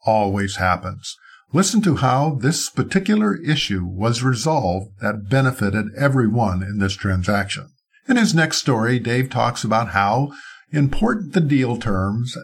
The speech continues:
that are outlined in a letter of intent are, and if a key deal point is included, it may end up saving your deal if you get it right. And if you don't,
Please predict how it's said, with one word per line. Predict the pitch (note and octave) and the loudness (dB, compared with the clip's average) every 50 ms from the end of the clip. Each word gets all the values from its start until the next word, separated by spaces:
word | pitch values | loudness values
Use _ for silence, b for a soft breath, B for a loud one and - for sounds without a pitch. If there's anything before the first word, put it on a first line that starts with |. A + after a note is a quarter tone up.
| - _ _ | -16 _ _
that | D3 C3 A2 G#2+ A2+ | -4 0 0 2 2
are | A2+ G#2 - - | 2 2 2 2
outlined | D#3 D#3 D#3+ - D3 A#2+ A2 G2+ G#2 A2 A#2 B2+ C3 C3+ | 2 0 0 0 -2 -2 -2 0 0 0 2 2 2 0
in | C3+ C#3 B2 A2 | 0 0 0 2
a | G2+ | 2
letter | G2+ A#2 C#3 E3 F#3 F3 | 2 2 2 2 2 2
of | E3 D#3+ | 2 2
intent | E3 D#3+ D3 - D#3 D#3 D3+ C3+ - | 0 0 0 2 2 2 2 0 -2
are, | G#2 F#2+ F#2 F2+ F2 F#2+ G#2+ A2 b b b b b b _ | -4 -4 -4 -2 -4 -4 -6 -6 b b b b b b _
and | - C#3+ C3 B2 B2 | 0 2 2 4 4
if | C#3 C3+ - | 2 2 2
a | C3+ A#2+ G#2+ | 2 0 0
key | A2+ - - - G3 G3 G3+ G3 F3+ - - - | -2 -4 -2 2 4 4 4 2 0 -2 -8 -4
deal | - C#3+ C#3+ D#3 D3+ C#3+ | 0 2 2 2 2 0
point | D3 - A#2 G#2 G2+ G2+ G#2+ B2 - - | 0 0 0 2 2 0 0 -2 -4 -2
is | - C3 A#2 G2 | -2 0 0 2
included, | B2+ A#2+ A#2 A2+ - - C4+ C#4 C4 F3+ A2+ G2+ G2+ G#2 B2+ b b b b b b b | 2 0 0 0 -2 0 2 2 4 4 2 0 0 -2 -4 b b b b b b b
it | - F3 F#3+ - - | -2 0 0 2 2
may | - C#3+ D3 C#3+ | 2 2 2 2
end | C3+ C#3 C#3+ C#3 C3 | 2 2 4 4 2
up | C3+ C#3 C#3 - | 2 0 -2 -4
saving | - - - - A#2+ A#2+ B2 C3 C3 B2 | -6 -4 -2 0 0 0 2 0 0 0
your | A#2+ B2 A#2+ | 0 -2 -2
deal | A2+ A#2 A#2+ A2 G2 F#2 E2+ - - _ _ _ _ _ _ - | 0 0 0 0 0 -2 -4 -8 -12 _ _ _ _ _ _ -2
if | D3 C#3+ C#3+ | -2 0 2
you | C#3 B2 | 2 0
get | A2+ G#2+ A2+ A2+ | 2 2 0 0
it | C3 | 0
right. | D3 F3+ G3 G3+ E3+ - - - - - _ _ _ _ _ | 0 0 0 0 0 -2 -4 -8 -14 -20 _ _ _ _ _
And | - A#2+ B2+ E3+ A3+ B3 C4 C4 - - _ _ - | -2 0 0 2 0 0 -2 -4 -6 -12 _ _ -4
if | C#3+ C#3 - | -2 0 2
you | D3 C3 | 2 2
don't, | C3+ C3 B2+ B2+ A#2 - - - | 2 2 0 0 -2 -4 -8 -14